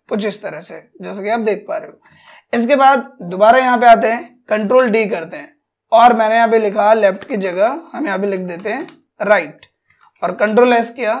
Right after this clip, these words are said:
यहाँ पे आ गया राइट में, जैसा कि आप देख पा रहे हो। तो ये चीज़ क्लियर हो गई होगी आपको। अब यहाँ पे अगर मान लो आपके पास कोई बड़ा पैराग्राफ है, इसको मैं काट रहा हूँ यहाँ पे,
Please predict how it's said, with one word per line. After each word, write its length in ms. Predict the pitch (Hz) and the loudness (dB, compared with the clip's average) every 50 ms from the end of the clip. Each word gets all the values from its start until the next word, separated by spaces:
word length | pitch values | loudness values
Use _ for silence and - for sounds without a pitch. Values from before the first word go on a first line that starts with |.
| - - _ _ - | -8 -14 _ _ -12
यहाँ 140 | - 160 165 | -10 -10 -8
पे 100 | 175 170 | -6 -6
आ 80 | 160 160 | -6 -4
गया 180 | 175 202 240 226 | -4 -4 -2 -2
राइट 260 | 202 160 151 170 160 | -2 -4 -4 -8 -14
में, 140 | 151 147 147 _ _ _ _ - | -16 -18 -20 _ _ _ _ -20
जैसा 260 | 170 165 - - - | -18 -16 -16 -14 -16
कि 160 | 180 175 170 165 | -14 -12 -8 -4
आप 320 | 175 196 254 - - _ _ _ _ _ _ - | -2 -2 -2 -4 -10 _ _ _ _ _ _ -2
देख 260 | 202 220 202 202 - | 0 0 0 0 -2
पा 120 | - 151 143 | -8 -10 -10
रहे 120 | 170 160 | -12 -14
हो। 100 | 156 - _ _ _ _ _ _ | -16 -18 _ _ _ _ _ _
तो 100 | - 208 | -8 -2
ये 100 | 226 247 | 0 0
चीज़ 220 | 233 247 294 247 - | 0 0 -2 -4 -4
क्लियर 280 | - 254 254 254 262 | -2 4 4 6 6
हो 100 | 262 262 | 6 6
गई 140 | 247 254 262 | 4 4 2
होगी 240 | 262 240 233 226 233 | 2 2 2 2 4
आपको। 300 | 233 214 208 233 - 247 254 - - - - - - - - _ _ | 4 4 2 2 -2 -4 -4 -4 -8 -16 -20 -20 -20 -20 -20 _ _
अब 320 | 247 285 285 277 277 - - | 2 2 2 2 -4 -10 -14
यहाँ 380 | 208 202 196 196 202 240 269 277 | -10 -8 -6 -4 0 2 2 2
पे 200 | 254 262 269 294 | 2 0 0 -2
अगर 340 | 311 - - 226 233 262 269 | -2 -2 -2 0 0 2 2
मान 220 | 247 233 226 233 | 2 2 2 2
लो 100 | 247 254 | 0 0
आपके 180 | 247 240 247 262 | -2 -2 -4 -4
पास 200 | 226 254 254 247 | -4 -4 -6 -4
कोई 120 | - 302 | -6 -2
बड़ा 240 | 220 202 196 - - | -2 0 4 4 4
पैराग्राफ 560 | 208 220 208 202 196 190 185 165 156 190 - 190 | 4 4 4 4 2 0 -2 -6 -6 -8 -8 -10
है, 60 | 165 | -12
इसको 200 | 196 - - 254 | -12 -10 -8 -6
मैं 140 | 226 226 208 | -6 -4 -4
काट 280 | 208 196 190 190 190 | -2 -4 -4 -4 -4
रहा 100 | 202 208 | -4 -4
हूँ 80 | 185 175 | -4 -6
यहाँ 120 | 165 156 | -10 -12
पे, 140 | 180 214 226 | -10 -10 -10